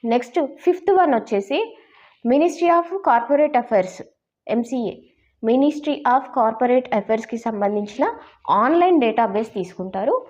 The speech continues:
సిక్స్త్ వన్ వచ్చేసి ఎంటర్ప్రైజ్ అప్రోచ్ తీసుకుంటారు.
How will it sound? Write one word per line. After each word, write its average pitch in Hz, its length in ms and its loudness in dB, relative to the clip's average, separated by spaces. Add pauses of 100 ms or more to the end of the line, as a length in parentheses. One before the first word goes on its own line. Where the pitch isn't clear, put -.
(340)
సిక్స్త్ - 440 -6
వన్ 392 200 4
వచ్చేసి 233 640 -6 (320)
ఎంటర్ప్రైజ్ 294 680 2
అప్రోచ్ 196 440 0
తీసుకుంటారు. 208 680 -2